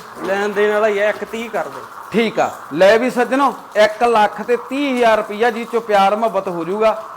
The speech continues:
Speaker 2: ਤੁਸੀਂ ਕਿੰਨਾ ਕਰਾ ਲਓਗੇ ਉਹ ਤੁਹਾਡੇ ਤੇ ਡਿਪੈਂਡ ਰਹਿ ਜਾਊਗਾ। ਤੇ ਇਹ ਗਊ ਆਪਣੀ ਕਿਹੜਾ ਸੂਆ ਸ਼ਾਹ ਜੀ?
Speaker 1: ਇਹ ਚੌਥਾ ਸੂਆ ਜੀ।
Speaker 2: ਇਹ ਚੌਥਾ ਸੂਆ ਸੱਜਣੋ, ਕਹਿਣ ਨੂੰ ਭਾਵੇਂ ਤੀਜਾ ਵੀ ਕਹਿ ਦੇ ਅਗਲਾ, ਨਹੀਂ ਤਾਂ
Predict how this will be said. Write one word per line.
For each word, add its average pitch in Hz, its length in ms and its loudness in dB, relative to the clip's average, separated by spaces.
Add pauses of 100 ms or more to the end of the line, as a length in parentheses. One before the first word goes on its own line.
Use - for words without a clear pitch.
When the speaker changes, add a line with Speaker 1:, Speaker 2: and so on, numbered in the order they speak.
(200)
Speaker 2:
ਤੁਸੀਂ 254 240 0
ਕਿੰਨਾ 240 320 0
ਕਰਾ 226 220 2
ਲਓਗੇ 208 280 2
ਉਹ 208 60 0
ਤੁਹਾਡੇ 170 300 -4
ਤੇ 156 140 -2
ਡਿਪੈਂਡ 131 380 -4
ਰਹਿ 127 160 -4
ਜਾਊਗਾ। 139 260 -8 (560)
ਤੇ 208 380 4 (160)
ਇਹ 262 120 4
ਗਊ 233 260 4
ਆਪਣੀ 269 280 0
ਕਿਹੜਾ 294 240 4
ਸੂਆ 247 240 2
ਸ਼ਾਹ 240 180 2
ਜੀ? 302 160 -2 (360)
Speaker 1:
ਇਹ 262 120 -6
ਚੌਥਾ 226 360 -2
ਸੂਆ 170 240 -10
ਜੀ। 135 360 -6
Speaker 2:
ਇਹ 254 80 4
ਚੌਥਾ 226 500 2
ਸੂਆ 170 280 0
ਸੱਜਣੋ, 190 320 -2
ਕਹਿਣ 214 280 -4
ਨੂੰ 208 120 -6
ਭਾਵੇਂ 185 240 -2
ਤੀਜਾ 165 360 -2
ਵੀ 190 120 -4
ਕਹਿ 185 220 0
ਦੇ 190 160 -2
ਅਗਲਾ, 175 200 0
ਨਹੀਂ 175 140 -6
ਤਾਂ 185 180 -2